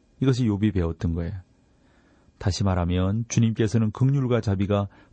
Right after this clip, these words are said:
풍성하신 분이십니다. 여러분은 욥이 커다란 교훈을 배웠고 주께서 참으로 욥에게 자기와 관용을 베푸는, 어, 당신에게,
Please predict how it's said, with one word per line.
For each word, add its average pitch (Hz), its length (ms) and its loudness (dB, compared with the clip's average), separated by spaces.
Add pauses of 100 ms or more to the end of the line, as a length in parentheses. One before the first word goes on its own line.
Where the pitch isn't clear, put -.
(120)
풍성하신 113 720 0
분이십니다. 87 640 -4 (920)
여러분은 107 360 2
욥이 98 520 0
커다란 139 500 0
교훈을 104 540 0
배웠고 98 640 0
주께서 - 440 0
참으로 160 480 0
욥에게 95 580 0 (640)
자기와 95 540 0
관용을 120 440 2
베푸는, 117 560 0 (520)
어, - 280 -2 (260)
당신에게, 101 640 0